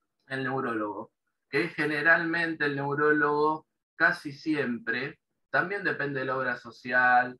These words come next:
del lugar donde uno se vaya a atender, pero por ejemplo, cuando yo fui a, a, a pedir el turno al hospital de clínicas, me dijeron que para neurología sí o sí primero tengo que pasar por médico clínico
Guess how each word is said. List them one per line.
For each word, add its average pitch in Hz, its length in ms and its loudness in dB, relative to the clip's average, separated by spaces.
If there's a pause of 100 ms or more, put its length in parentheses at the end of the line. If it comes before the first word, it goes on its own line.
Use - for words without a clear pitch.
del 110 220 -8
lugar 123 240 -4
donde 120 240 -8
uno 117 120 -6
se 113 120 -12
vaya 113 200 -6
a 107 60 -10
atender, 117 540 -6 (560)
pero 135 200 -2
por 139 160 0
ejemplo, 110 640 -4 (1160)
cuando 120 320 -2
yo 151 240 -2
fui 156 260 0
a, 123 540 6
a, 98 80 -8 (880)
a 92 640 -4
pedir 127 440 -6
el 117 220 -8
turno 127 480 -6
al 101 240 -2
hospital 117 480 -6
de 123 140 -8
clínicas, 139 720 -6 (640)
me 113 120 -8
dijeron 139 380 -2
que 127 120 -4
para 139 240 2
neurología 143 760 -2
sí 156 200 -4
o 147 60 -4
sí 156 180 -2
primero 139 400 -6
tengo 135 200 -6
que 123 100 -6
pasar 131 420 -4
por 120 180 -8
médico 123 420 -8
clínico 101 600 -10